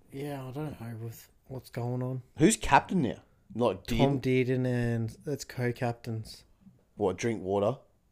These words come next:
Speaker 1: It must be.
Speaker 2: Yeah, right.
Speaker 1: Oh, no, it's, it's Dearden and Cotter.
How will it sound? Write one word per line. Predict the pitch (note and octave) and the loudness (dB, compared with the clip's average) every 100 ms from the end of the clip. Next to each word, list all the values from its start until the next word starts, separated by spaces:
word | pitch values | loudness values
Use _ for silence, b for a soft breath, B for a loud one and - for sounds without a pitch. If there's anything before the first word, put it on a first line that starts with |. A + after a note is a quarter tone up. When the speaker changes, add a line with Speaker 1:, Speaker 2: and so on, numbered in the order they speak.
| _ | _
Speaker 1:
It | - | -8
must | A#2 A#2+ - | -6 -6 -6
be. | C3 A2+ A2 - _ - | -6 -6 -10 -20 _ -6
Speaker 2:
Yeah, | G#2 F#2 | -2 0
right. | F2 G#2 - - _ _ _ _ _ _ - | 0 0 -2 -8 _ _ _ _ _ _ 0
Speaker 1:
Oh, | D#3 D3+ | 4 6
no, | D3 C3+ | 6 4
it's, | B2+ - - _ - - | 0 -8 -14 _ -20 -8
it's | C#3+ C3 - | -4 -4 -6
Dearden | - C#3+ D3 C#3+ | 0 2 2 0
and | B2 A2 | -2 -4
Cotter. | B2 B2 | -4 -4